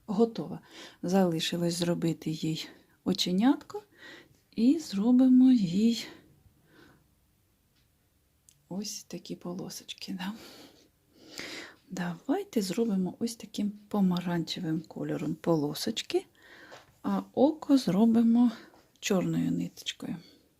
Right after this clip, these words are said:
Тож візьмемо гачком, намітимо, десь у нас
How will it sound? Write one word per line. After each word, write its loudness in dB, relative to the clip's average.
Тож -4
візьмемо 4
гачком, 6
намітимо, 4
десь 0
у 4
нас 2